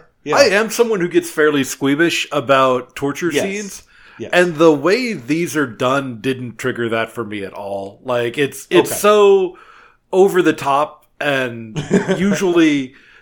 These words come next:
Speaker 2: usually a fairly quick affair. They've got seven people to murder. They don't have time to show every inch of skin being removed.
Speaker 1: <laughs> Right, right.
Speaker 2: And, and so it, it didn't bother me. I don't think that part's gonna likely be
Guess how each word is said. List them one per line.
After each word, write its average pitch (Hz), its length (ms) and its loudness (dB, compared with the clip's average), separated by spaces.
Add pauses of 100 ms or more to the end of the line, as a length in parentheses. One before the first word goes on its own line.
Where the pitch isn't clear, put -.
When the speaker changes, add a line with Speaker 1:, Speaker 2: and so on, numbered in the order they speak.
(140)
Speaker 2:
usually 359 360 2
a - 60 4
fairly 160 440 2
quick 151 300 0
affair. 156 340 4
They've 233 180 2
got 214 220 4
seven 165 400 -2
people 165 320 -4
to 151 80 2
murder. 151 340 2
They 180 120 -2
don't 214 160 2
have 143 160 2
time 143 300 -2
to 117 100 -8
show 120 220 0
every 123 300 -2
inch 113 160 -8
of 107 80 -12
skin 120 260 -8
being 107 240 -8
removed. 180 200 -2
Speaker 1:
<laughs> 359 300 0 (520)
Right, 110 400 -4
right. 98 240 -8 (500)
Speaker 2:
And, 180 420 -2
and 175 280 -6
so 190 480 4
it, 196 320 4
it 165 140 -6
didn't 262 280 -4
bother 151 380 4
me. 143 320 -2
I 160 100 0
don't 208 160 0
think 170 200 -2
that 143 240 0
part's 139 240 -4
gonna 127 320 -6 (100)
likely 127 840 -6 (140)
be 107 540 -12